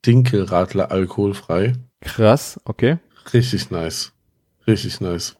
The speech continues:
Speaker 1: Also hat mir richtig gut geschmeckt.
Speaker 2: Dinkelradler
Speaker 1: Das ist irgendwie so
Speaker 2: alkoholfrei.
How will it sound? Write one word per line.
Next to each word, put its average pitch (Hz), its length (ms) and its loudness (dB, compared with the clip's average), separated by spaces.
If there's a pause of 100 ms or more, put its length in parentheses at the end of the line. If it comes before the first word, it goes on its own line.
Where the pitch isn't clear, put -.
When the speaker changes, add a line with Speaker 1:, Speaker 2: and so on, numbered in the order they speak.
(100)
Speaker 1:
Also 101 260 -2
hat 123 160 -2
mir 98 100 -4
richtig 117 220 -6
gut 127 140 -14
geschmeckt. - 380 -6 (460)
Speaker 2:
Dinkelradler 170 840 2
Speaker 1:
Das 120 100 4
ist 131 40 4
irgendwie 135 220 0
so - 20 2 (120)
Speaker 2:
alkoholfrei. 120 60 0